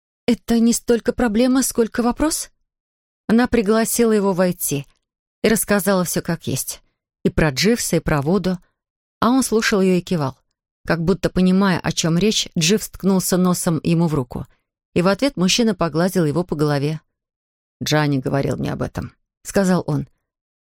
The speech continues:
«Тут все в порядке, но я бы рекомендовал вам решетку скиммера проложить скиммерным носком».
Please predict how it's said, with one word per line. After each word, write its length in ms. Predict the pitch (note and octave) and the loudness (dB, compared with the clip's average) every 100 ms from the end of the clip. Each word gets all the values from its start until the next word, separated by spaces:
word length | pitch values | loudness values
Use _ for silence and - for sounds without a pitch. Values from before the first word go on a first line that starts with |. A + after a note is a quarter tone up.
| - | -4
«Тут 200 | D3 C#3 | -2 -2
все 200 | - D3 | -2 -2
в 100 | - | 0
порядке, 480 | D3 D#3 F#3 - C#3 | 0 2 0 -2 -6
но 120 | C3 | -2
я 220 | C#3 F3+ | 0 2
бы 100 | D#3+ | 2
рекомендовал 600 | D#3 - C#3+ C#3 D3 D3 | -2 -2 -2 0 0 0
вам 240 | C#3 C#3+ - _ _ | 0 -2 -6 _ _
решетку 800 | - D3 - D#3 - D3+ D3+ D3 - | -2 0 0 -2 -2 0 0 -2 -8
скиммера 560 | - E3 D#3 C#3+ C#3+ - | -4 0 2 2 -2 -2
проложить 500 | D3+ D3 D3 D3+ C#3 | -2 0 0 -2 -4
скиммерным 640 | - E3 D3+ D3 D3 C#3+ | -2 0 0 0 0 0
носком». 480 | C#3+ C3+ - C#3 C3+ | 0 -4 -6 -6 -8